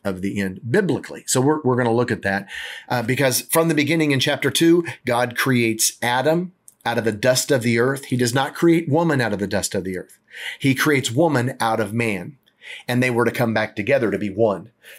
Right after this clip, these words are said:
That's impossible with same sex between two men or between two women. So it doesn't work. So that's not how God designed it. And when you begin to come back together in a sexual union and intimacy,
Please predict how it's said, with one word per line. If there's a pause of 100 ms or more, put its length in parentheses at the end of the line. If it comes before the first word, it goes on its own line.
That's
impossible
with
same
sex (2750)
between
two
men
or
between
two
women. (420)
So
it
doesn't
work. (220)
So
that's
not
how
God
designed
it. (200)
And
when
you
begin
to
come
back
together
in
a
sexual
union
and
intimacy,